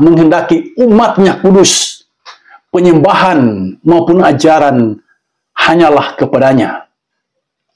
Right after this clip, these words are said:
Jangan kepada dewa lain. Godaan terbesar bangsa Israel kala itu,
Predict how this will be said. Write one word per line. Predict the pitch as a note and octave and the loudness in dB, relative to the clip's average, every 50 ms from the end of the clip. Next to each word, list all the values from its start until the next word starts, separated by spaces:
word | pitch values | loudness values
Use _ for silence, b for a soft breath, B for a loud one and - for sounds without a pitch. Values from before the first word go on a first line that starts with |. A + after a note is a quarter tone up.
| _ _ | _ _
Jangan | _ - D#3+ D3 D3+ D#3 C#3+ B2+ A#2 G#2+ G2+ F#2+ - | _ -4 -2 0 0 0 0 0 -2 -4 -8 -8 -8
kepada | - - - C#3+ C3 A#2 A#2 G#2+ G2 - - - - _ - | -8 -4 -2 -2 -2 0 0 -2 -2 -4 -12 -20 -20 _ -2
dewa | A#2 C3+ C3+ A2+ G#2 | 0 2 2 2 2
lain. | G#2+ A2 - F2 D#2+ C#2+ C#2+ D2 C#2+ C#2+ - _ - - _ _ _ _ _ _ _ _ _ _ _ B B B B - | 0 0 -2 -2 -6 -8 -8 -10 -12 -16 -18 _ -20 -20 _ _ _ _ _ _ _ _ _ _ _ B B B B -2
Godaan | C#3+ D#3+ E3+ F3 G#3+ - B3 C4 C4 B3 | 0 0 2 2 2 2 2 2 2 2
terbesar | C4 A3+ A3 G3+ F3+ F#3 - D#3+ C#3+ C#3 C3+ | 2 2 2 2 2 0 0 0 0 0 0
bangsa | C#3 D#3+ E3 E3 E3 F#3 | 0 0 0 0 0 0
Israel | F3 - D#3+ F3 F3+ E3+ | -2 0 0 0 0 2
kala | - E3+ D#3+ D#3+ | 0 0 0 2
itu, | E3 E3 - - A#2 G2 | 0 -2 0 -2 -4 -4